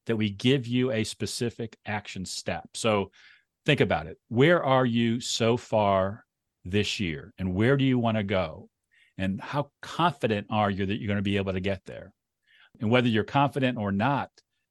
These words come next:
what you wanna do is make sure that you have confidence in yourself, put behind any failures, that failure that you might be feeling, and write down, "What are the two or three things that I can do that are gonna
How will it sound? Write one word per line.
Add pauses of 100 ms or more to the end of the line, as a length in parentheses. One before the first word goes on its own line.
(120)
what
you
wanna
do
is
make
sure
that
you (340)
have
confidence (100)
in
yourself, (480)
put
behind
any
failures,
that
failure
that
you
might
be
feeling, (360)
and
write
down,
"What
are (260)
the
two
or
three
things
that
I
can
do (440)
that
are
gonna